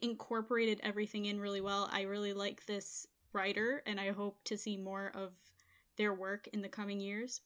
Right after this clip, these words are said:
But yeah, I'm a really big fan of Park Eun-bin and Kim Min-jae, and watching them together was incredible. I just,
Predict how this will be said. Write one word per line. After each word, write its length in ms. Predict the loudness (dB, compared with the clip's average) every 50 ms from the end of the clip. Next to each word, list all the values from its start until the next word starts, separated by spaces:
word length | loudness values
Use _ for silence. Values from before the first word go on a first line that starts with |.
| -2
But 320 | 0 2 2 2 2 2 4
yeah, 220 | 6 6 6 4 4 0 2
I'm 220 | 4 4 4 4
a 60 | 4 6
really 220 | 8 8 8 8
big 160 | 6 2 0
fan 260 | 2 2 2 4 2
of 160 | 2 -2 -4 -10 _ _ -2
Park 240 | -2 -2 -2 -2 -2
Eun-bin 480 | -2 -2 0 2 2 2 4 2 2 2 0
and 300 | 0 0 0 0 -2 -4
Kim 180 | -4 -2 -2 -2
Min-jae, 440 | 0 -2 -2 -2 -2 -2 -2 -2 -4 -8 -12 -20 -20 -20 -14 _ 2
and 100 | 4 6
watching 320 | 6 6 4 2 0 2
them 140 | 0 0 0
together 420 | -2 -2 -2 -2 0 -2 -2 -2
was 480 | -4 -4 -6 -6 -8 -8 -8 -10 -12 -14 _ _ -20 _ -2 0
incredible. 480 | 0 0 0 -2 -4 -2 -2 -2 0
I 140 | 2 2 2
just, 260 | 2 0 -2 -4 -6